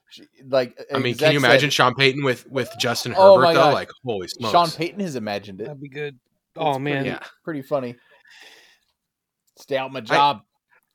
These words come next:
Speaker 2: It's tou-, it's tough. The Chargers are
Speaker 3: Wait,
Speaker 2: not
Speaker 3: wait, he'd be
Speaker 2: super
Speaker 3: pulling the reverse Drew Brees. He'd be going from New Orleans to the Chargers.
Speaker 1: Oh,
Speaker 2: Oh, that's
Speaker 1: the
Speaker 2: so
Speaker 1: circle
Speaker 2: cool.
Speaker 1: is complete.
Speaker 3: So
Speaker 2: That
Speaker 3: poetic.
Speaker 2: is so,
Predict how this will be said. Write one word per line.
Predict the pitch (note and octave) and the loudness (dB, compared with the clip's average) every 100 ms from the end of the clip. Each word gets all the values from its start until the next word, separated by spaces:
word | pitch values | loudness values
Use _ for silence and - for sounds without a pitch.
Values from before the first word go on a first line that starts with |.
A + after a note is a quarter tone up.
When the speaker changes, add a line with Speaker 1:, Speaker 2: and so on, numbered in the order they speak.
| _ _ _ - | _ _ _ -12
Speaker 2:
It's | C3+ - | -8 -6
tou-, | E3+ - | -6 -4
it's | F3 F3 | -6 -4
tough. | B2+ G#2+ - B2+ | -4 -4 -8 -10
The | C#3 | -4
Chargers | E3+ F3 A3 G#3+ | 2 2 0 -6
are | F#3+ | -4
Speaker 3:
Wait, | D3 | 0
Speaker 2:
not | G3+ | 4
Speaker 3:
wait, | A3+ G3 | 6 4
he'd | G#3+ | 2
be | A#3+ | -2
Speaker 2:
super | G3+ | 0
Speaker 3:
pulling | G#3 A3 | 0 2
the | A3 | 0
reverse | F#3+ D#3 E3+ F#3 | -2 -2 -2 -4
Drew | - F3+ D#3 | -6 -6 -4
Brees. | C#3 F3+ A2+ | -4 -4 -4
He'd | C3 C3 | -8 -8
be | C#3 | -4
going | C#3+ D3 D#3 | -2 -2 -4
from | D3 D3 | -6 -8
New | C#3 | -6
Orleans | B2+ C#3 C3+ B2+ A#2+ - | -6 -6 -6 -8 -10 -16
to | - C3+ B2+ A#2+ | -12 -10 -10 -8
the | B2 | -4
Chargers. | B3 A#3+ G#3+ | -2 0 4
Speaker 1:
Oh, | F#3+ F3 D#3+ C#3+ B2 A2 G2 - | 4 6 6 6 4 2 -4 -8
Speaker 2:
Oh, | B2 B2 A#2 | -14 -8 -2
that's | F3 | 0
Speaker 1:
the | |
Speaker 2:
so | D#3+ B2 | 0 2
Speaker 1:
circle | G#3 B2 | 2 0
Speaker 2:
cool. | F3 | -2
Speaker 1:
is | E3+ - | -4 -6
complete. | E3+ - A#3 G3+ - - | -10 -10 -12 -12 -14 -18
Speaker 3:
So | - - - F#3+ | -12 -6 0 0
Speaker 2:
That | - | 2
Speaker 3:
poetic. | F3+ D#3+ C#3 | 0 0 -2
Speaker 2:
is | G#2+ | -10
so, | - G#2 | -12 -14